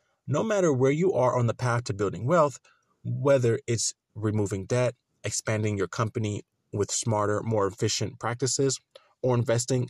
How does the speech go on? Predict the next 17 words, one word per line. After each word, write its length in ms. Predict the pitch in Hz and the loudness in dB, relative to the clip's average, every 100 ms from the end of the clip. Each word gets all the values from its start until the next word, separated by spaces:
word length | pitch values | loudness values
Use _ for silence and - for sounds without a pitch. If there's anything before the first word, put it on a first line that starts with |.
| _ | _
in 120 | 113 | -4
another 340 | 113 107 113 120 | 0 2 2 0
stream 520 | - 120 110 104 104 _ _ _ _ - | 0 -2 -2 -4 -8 _ _ _ _ -12
of 100 | 113 - | -8 -2
income, 440 | 175 135 98 107 _ _ _ _ _ _ _ _ _ _ - | 0 0 -6 -8 _ _ _ _ _ _ _ _ _ _ -6
you 160 | 143 208 | -4 -2
can 140 | 143 | -2
start 280 | - 110 - | 2 2 0
enjoying 340 | 104 107 101 | -2 0 -2
freedom 400 | 95 - 107 104 - | -2 -4 -2 -4 -4
now. 380 | 107 107 104 - _ _ _ _ - _ - | -4 -2 -4 -8 _ _ _ _ -20 _ -4
Give 160 | 123 202 | -2 0
yourself 320 | 247 - - | 0 0 0
the 80 | 143 | -2
freedom 320 | - 165 175 | 0 2 2
to 120 | 165 | 2
s-, 240 | 135 - | 0 -2